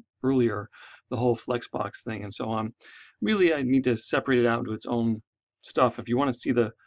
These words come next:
the slides, if you go back to that presentation, uh, where, where I initially introduced Flexbox and described it in presentation form, um, the second half of those slides are actually what I'm going through now.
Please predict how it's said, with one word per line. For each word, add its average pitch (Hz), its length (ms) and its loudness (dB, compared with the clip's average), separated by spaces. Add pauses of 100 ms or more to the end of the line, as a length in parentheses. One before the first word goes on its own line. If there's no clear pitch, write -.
(260)
the 113 100 -10
slides, 120 760 -6 (220)
if - 60 -16
you 113 60 -10
go 120 100 0
back 117 320 -2
to 120 140 -10
that 110 300 -4 (400)
presentation, 113 800 -6 (840)
uh, 113 80 -6
where, 107 240 -6
where 113 200 -6
I 107 120 -6 (720)
initially 131 320 0
introduced 131 520 -2 (400)
Flexbox 156 580 -2
and 113 240 -4 (200)
described 147 400 -2
it 147 60 -4
in 131 80 -2
presentation 135 560 -6
form, 143 300 -4 (680)
um, 127 240 4
the 117 100 0
second 160 380 -6
half 143 300 -2
of 135 60 -14
those 120 200 0
slides 107 360 -6
are 110 140 -6
actually - 360 -6
what 113 140 -4
I'm 107 100 -6
going 110 220 -4
through - 200 -8
now. 110 320 -6